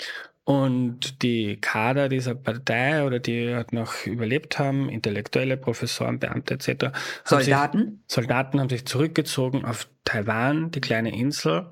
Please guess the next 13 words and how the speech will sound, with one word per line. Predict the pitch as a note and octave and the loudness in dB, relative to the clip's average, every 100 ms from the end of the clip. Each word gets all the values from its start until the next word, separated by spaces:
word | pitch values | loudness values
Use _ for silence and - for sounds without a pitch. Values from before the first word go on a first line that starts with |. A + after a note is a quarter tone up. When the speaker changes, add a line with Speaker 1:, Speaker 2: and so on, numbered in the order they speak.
| - - - - - - - | -16 -12 -8 -6 -6 -10 0
Speaker 1:
Und | D3 C3+ C3+ | 0 4 2
dann | B2 C#3+ D3 | 4 4 4
ist | D3+ C3+ C#3+ C3+ - - - - - - A2 | 2 2 2 0 -4 -4 -4 -6 -8 -2 0
der | G2+ G2 | 0 -2
Koreakrieg | - A#2 D3+ D#3+ D#3+ C#3+ | 0 2 2 2 2 2
ausgebrochen. | A2+ B2+ - B2+ B2 B2+ - - C3 B2+ C3 C3+ - | 0 -2 -2 0 0 0 -4 -2 0 0 -2 -6 -4
Mao | A#2 G#2+ G#2 A#2 A#2+ B2 | -2 0 0 2 2 0
hat | A2+ | -2
sich | - A#2+ A2+ - - _ _ _ _ - | -2 -2 -2 -6 -10 _ _ _ _ -4
konzentriert, | B2+ A#2 A#2 - A2+ - | -2 -2 -4 0 0 2
dort | B2 D3+ | 0 0
zu | - C#3+ | 0 0
helfen. | B2 A#2+ - C3+ B2+ B2+ | 2 0 -2 -2 -2 -2